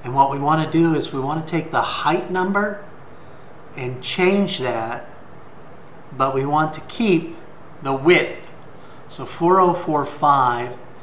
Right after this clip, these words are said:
and we want to reduce that by fifty-seven point seven percent. So four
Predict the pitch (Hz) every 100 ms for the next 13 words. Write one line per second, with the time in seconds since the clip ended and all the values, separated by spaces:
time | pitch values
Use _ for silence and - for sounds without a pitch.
0 | - - - - 131 131 131 131 127 147
1 | 175 - - - 156 147 143 139 131 135
2 | 123 156 175 - - 131 131 131 - -
3 | 120 127 - 127 143 127 131 127 120 -
4 | 120 - - 113 110 113 113 - 131 98
5 | - - - - - - - - 117 110
6 | 104 - - - 143 139 147 151 -